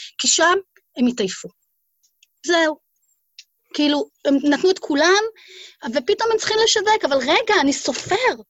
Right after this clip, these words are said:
אני, אני לא משווק ספרים. היום,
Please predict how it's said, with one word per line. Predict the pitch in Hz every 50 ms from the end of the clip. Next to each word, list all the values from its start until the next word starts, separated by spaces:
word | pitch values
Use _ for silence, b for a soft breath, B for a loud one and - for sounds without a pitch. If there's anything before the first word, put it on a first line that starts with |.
| _ _ _ _ _ _ _ _ _ _ _ _ _ _ _ -
אני, | 262 277 277 277 -
אני | 269 269 269 262
לא | 285 330 - -
משווק | - - - 302 240 - -
ספרים. | - - - 226 240 233 B B B B B B B B B B B B -
היום, | 269 294 311 339 349 359 381 392